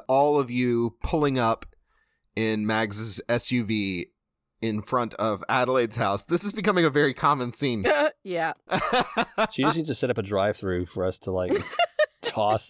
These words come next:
Speaker 1: Yeah.
Speaker 3: injured people.
Speaker 1: <laughs> An, an E R entrance.
Speaker 2: Yes,
Speaker 3: Yeah.
Speaker 2: perfect.
Speaker 1: We see the S U V pull up. Uh, everybody jumps out and begins carrying the sheriff inside. And then we cut to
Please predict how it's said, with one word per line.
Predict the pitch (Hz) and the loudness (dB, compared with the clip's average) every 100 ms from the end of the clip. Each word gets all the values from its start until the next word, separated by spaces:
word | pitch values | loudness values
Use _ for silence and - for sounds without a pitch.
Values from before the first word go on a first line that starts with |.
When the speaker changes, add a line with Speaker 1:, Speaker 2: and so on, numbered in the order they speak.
| - | -2
Speaker 1:
Yeah. | 208 233 151 | 0 2 2
Speaker 3:
injured | 139 139 131 127 | 2 2 2 2
people. | 285 - - 370 359 311 | 2 2 0 2 2 2
Speaker 1:
<laughs> | 233 262 302 359 330 - - - 453 - | -2 -6 -2 2 2 0 -8 -12 -12 -8
An, | 214 269 240 208 - 214 - | -6 -4 -4 -6 -4 -4 0
an | 214 202 | 0 0
E | 202 190 | 2 6
R | 180 190 196 | 8 8 6
entrance. | 202 208 226 226 190 | 2 2 2 2 2
Speaker 2:
Yes, | 269 247 240 208 | 0 2 4 6
Speaker 3:
Yeah. | 143 135 - - | 6 6 2 -2
Speaker 2:
perfect. | 233 - 214 196 - _ _ _ _ | -4 -2 -2 -2 -2 _ _ _ _
Speaker 1:
We | 107 | -4
see | 113 185 | -2 0
the | 156 135 | 2 2
S | 139 139 | 0 0
U | 117 | 0
V | 123 120 | -2 -2
pull | 131 113 98 | -2 0 0
up. | 92 - - _ _ | -2 -4 -18 _ _
Uh, | - 98 98 - | -2 0 0 0
everybody | 117 120 113 | 0 0 0
jumps | 98 143 139 127 | -2 -2 -2 0
out | 135 131 127 - | 2 4 2 0
and | - 113 104 | -4 -2 -2
begins | 107 117 104 | -2 -2 -4
carrying | - 131 117 117 113 107 98 | -6 -2 0 0 0 -4 -4
the | 98 95 92 | -2 -2 -2
sheriff | - 139 135 131 | 0 2 2 0
inside. | 85 104 - 147 143 101 | -4 -6 2 4 4 2
And | 117 | -4
then | 113 | -4
we | 110 | -4
cut | - 135 127 - - | 2 2 2 -2 -6
to | 120 104 98 | -2 0 -2